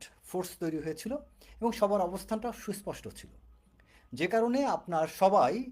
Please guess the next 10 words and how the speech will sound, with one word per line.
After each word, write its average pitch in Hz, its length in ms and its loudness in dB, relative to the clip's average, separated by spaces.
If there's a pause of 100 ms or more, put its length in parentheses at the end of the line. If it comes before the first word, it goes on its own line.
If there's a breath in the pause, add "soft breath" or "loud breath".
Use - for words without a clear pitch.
(100)
তার 139 120 -6
প্রতিপক্ষকে 220 720 -2
আইডেন্টিফাই 180 460 -2
করে 190 240 -2
সবাই 151 300 0
ইউনাইটেড 208 440 -2
হয়ে 208 180 2
কিন্তু 208 300 -4
আন্দোলনে 139 420 -4
নেমেছিল, 123 480 -2